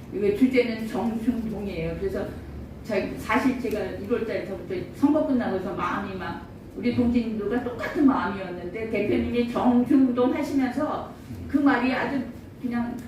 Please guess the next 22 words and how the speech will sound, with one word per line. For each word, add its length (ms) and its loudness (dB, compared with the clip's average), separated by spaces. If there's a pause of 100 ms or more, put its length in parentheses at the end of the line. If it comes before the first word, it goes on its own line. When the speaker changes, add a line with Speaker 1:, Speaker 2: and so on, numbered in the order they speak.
(140)
Speaker 1:
정말 480 2
어떤 360 2
천금의 640 0
말보다 760 -4 (220)
어떤 420 0
말보다 400 2
위로가 460 0
되고 480 -2 (420)
또 140 -6
이제 180 0
그거를 340 2
그냥 500 0 (100)
끝내는 400 2
게 100 0
아니라 380 -4
어떤 280 -6
작품으로 540 -2
나가니까 800 -2 (420)
이제 240 2
정말 440 4
그 280 -6
말이 280 -2